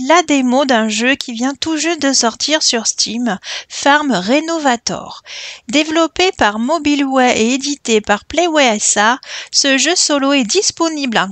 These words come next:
quatorze langues, dont le français. La sortie du jeu complet est prévue pour l'année deux mille vingt-cinq, mais en attendant, plongeons dans cette démo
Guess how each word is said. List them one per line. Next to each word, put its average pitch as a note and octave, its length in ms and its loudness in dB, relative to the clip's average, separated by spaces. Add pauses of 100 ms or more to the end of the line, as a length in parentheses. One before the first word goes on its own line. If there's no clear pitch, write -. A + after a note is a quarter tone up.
quatorze C4+ 560 2
langues, G3+ 560 -2 (280)
dont B3+ 280 0
le D#4 100 -2
français. A3+ 600 -2 (600)
La C4+ 120 2
sortie E4 380 0
du F4 160 2
jeu D#4 160 0
complet D4 560 2
est G#3 80 2
prévue C4+ 480 0
pour E4+ 420 0 (100)
l'année C#4 360 2
deux C#4 140 -2
mille C#4+ 200 -2
vingt-cinq, A3+ 720 0
mais D4+ 380 0
en A#3 160 2
attendant, B3 640 0 (100)
plongeons E4 580 2
dans C4 120 0
cette G#3 320 -4
démo B3 640 -2